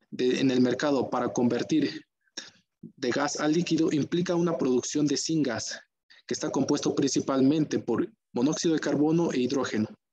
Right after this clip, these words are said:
de alto coste, lo que hace que solo sea efu-, eficaz a una escala industrial. Convencionalmente, el metanol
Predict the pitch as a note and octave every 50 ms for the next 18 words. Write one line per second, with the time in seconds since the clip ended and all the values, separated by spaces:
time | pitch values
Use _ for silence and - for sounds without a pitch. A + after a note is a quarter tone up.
0 | - - _ _ - - - - - _ - B2+ C3+ C#3 C3+ - D3 - - E3
1 | - - B2+ B2 B2 - - C#3+ C#3+ - D#3+ - - C3+ - - D#3+ D3 D3 C#3
2 | - D#3 E3 E3+ - D#3 C#3+ - - - C#3 - - E3+ - - D#3 D3 D3 -
3 | - - - C3 C3+ C#3+ D#3+ E3+ D#3+ D3 - - D#3+ D3+ D3 D3+ C#3+ B2+ B2 -
4 | - C3+ A#2+ A2+ A2 - - - - - - - _ B2+ B2+ C3 C3+ B2 - D3+
5 | D3+ D#3 D#3+ D3+ D#3 E3 E3+ E3+ E3 C#3+ B2+ A#2+ A#2+ A#2+ A#2+ A#2 - D3+ D3+ D3+
6 | D#3 E3 F3+ F3+